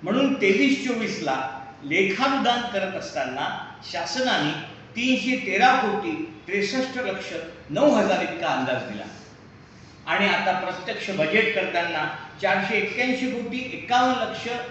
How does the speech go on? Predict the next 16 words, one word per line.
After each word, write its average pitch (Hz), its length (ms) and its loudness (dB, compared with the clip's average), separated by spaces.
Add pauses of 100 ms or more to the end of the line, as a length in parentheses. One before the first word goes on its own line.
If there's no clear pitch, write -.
(240)
एकोणसाठ 247 560 2
हजार 202 260 6
रुपये 196 240 -2
लागतील 190 440 -4
असं 170 220 -4
म्हटलं 147 360 -2 (380)
आणि 175 180 -2
प्रत्यक्षात 233 680 -2
मात्र 156 300 -2 (380)
चारशे 190 380 0
सव्वीस 196 500 -2
कोटी 190 320 -4
नव्याण्णव 196 580 0
हजार, 160 220 0 (160)
नव्याण्णव 220 440 2
लक्ष 170 300 -4